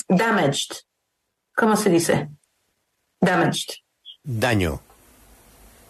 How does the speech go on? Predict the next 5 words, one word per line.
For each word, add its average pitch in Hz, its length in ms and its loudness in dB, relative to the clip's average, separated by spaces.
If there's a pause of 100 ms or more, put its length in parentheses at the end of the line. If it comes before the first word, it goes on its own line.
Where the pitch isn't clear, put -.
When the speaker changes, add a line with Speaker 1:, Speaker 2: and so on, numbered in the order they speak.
(100)
Speaker 1:
Daño, 175 380 2
and-, 226 480 0 (300)
sí, 190 280 0
daño. 170 440 0 (400)
Em, 208 560 2